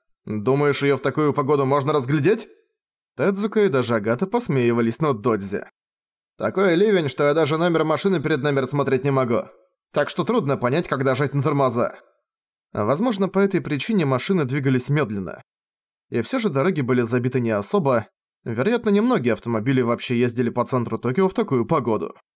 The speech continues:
Наконец они увидели Токийскую башню, когда повернули налево на перекрёстке Икура. Они проехали по улице, вдоль которой росли покрытые листвой деревья,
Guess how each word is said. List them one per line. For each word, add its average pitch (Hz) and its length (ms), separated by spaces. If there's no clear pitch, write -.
Наконец 123 460
они 180 180
увидели 165 380
Токийскую 135 580
башню, 139 540
когда 117 300
повернули 170 460
налево 143 360
на 135 120
перекрёстке 131 600
Икура. 123 400
Они 117 240
проехали 170 460
по 127 120
улице, 151 440
вдоль 131 260
которой 135 380
росли 120 280
покрытые 131 460
листвой 117 340
деревья, 123 580